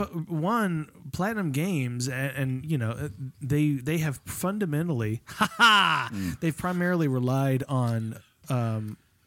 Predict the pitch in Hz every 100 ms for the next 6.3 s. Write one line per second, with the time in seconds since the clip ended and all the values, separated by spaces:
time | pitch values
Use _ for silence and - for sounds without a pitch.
0 | _ _ _ _ _ 147 139 147 117 110
1 | 156 156 135 113 107 104 - _ _ -
2 | 180 127 110 139 139 - 113 107 143 -
3 | - - - 131 131 - 151 - 127 123
4 | 110 - - _ _ _ _ _ - 143
5 | 139 127 120 117 127 117 120 113 - 147
6 | 147 123 123